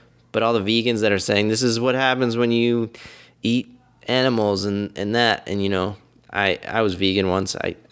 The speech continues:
I do get it. I think there's a strong moral argument there, and I do see the argument against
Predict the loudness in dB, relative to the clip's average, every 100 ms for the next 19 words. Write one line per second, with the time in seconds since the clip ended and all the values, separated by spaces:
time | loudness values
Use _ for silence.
0 | -8 -6 0 2 2 2 4 2 0 -6
1 | -4 0 0 2 0 -2 -6 -8 -2 -2
2 | 0 0 0 0 -2 -2 -6 -2 0 0
3 | -2 -6 -14 -20 -20 -20 _ _ _ _
4 | _ _ _ _ _ -4 -4 -2 0 0
5 | 0 -2 0 -2 -2 -2 0 2 2 0
6 | -4 -4 -8 -8 -8 -8 _ _ _ _
7 | _ _ _ _ _ _ -10 -4 0 0
8 | 0 -6